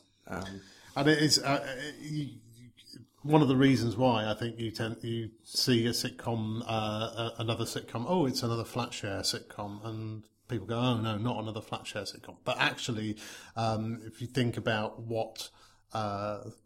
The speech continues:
Speaker 2: Armstrong and Bain have done with Peep Show, which is basically two blokes sharing a flat,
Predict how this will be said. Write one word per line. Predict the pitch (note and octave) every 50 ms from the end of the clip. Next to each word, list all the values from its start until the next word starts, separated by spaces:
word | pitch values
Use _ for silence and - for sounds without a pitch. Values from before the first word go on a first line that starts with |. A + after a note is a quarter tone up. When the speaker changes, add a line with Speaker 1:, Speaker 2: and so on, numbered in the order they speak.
| - -
Speaker 2:
Armstrong | A#2 A2 G#2 G#2 - - - A2 G2+ G2+
and | G2 G2+
Bain | G#2 A#2 G#2+ G2+ G2+ G2+
have | G2+ G2
done | G2+ G#2+ G2+ G2+ G#2
with | G#2 G#2 G2+ - -
Peep | - - A#2+ G#2+ -
Show, | - - A#2 G#2 G2 G2+
which | A2 A#2 A2+ - -
is | B2 A2 G2 -
basically | - A2 G2+ G2 G#2 A#2 G#2 G#2+ G#2+ G2+ G2+
two | G2+ - - A#2+ G#2+
blokes | - - G#2+ G2+ G#2 G#2 -
sharing | - - G#2 G2 F#2+ G2 G2
a | G2+ -
flat, | - - A2+ G2 F2+ - - -